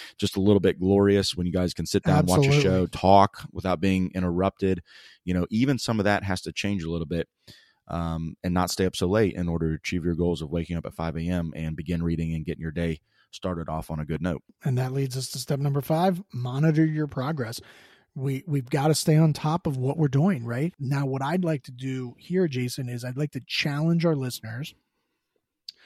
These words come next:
Speaker 2: to, to do something this week. So I wanna challenge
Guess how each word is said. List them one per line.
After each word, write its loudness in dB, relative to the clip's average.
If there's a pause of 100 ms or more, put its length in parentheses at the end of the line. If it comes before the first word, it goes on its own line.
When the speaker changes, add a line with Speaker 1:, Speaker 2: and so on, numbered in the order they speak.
(420)
Speaker 2:
to, -8 (260)
to 2 (180)
do 2
something 2
this 2
week. -4 (360)
So 4
I -2
wanna 4
challenge 2